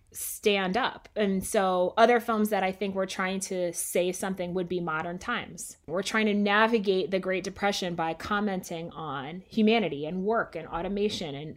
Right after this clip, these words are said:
what does it mean to be useful in this society and how can we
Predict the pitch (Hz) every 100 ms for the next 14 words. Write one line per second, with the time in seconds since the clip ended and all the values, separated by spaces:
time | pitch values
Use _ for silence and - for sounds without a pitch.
0 | 180 185 180 180 190 - 175 180 196 196
1 | 185 175 - - 190 175 170 165 156 170
2 | 180 175 185 185 - 165 147 147 151 156
3 | 147 - 151 - 160 156 101 107 151 -
4 | 165 160 185 170 170 160 170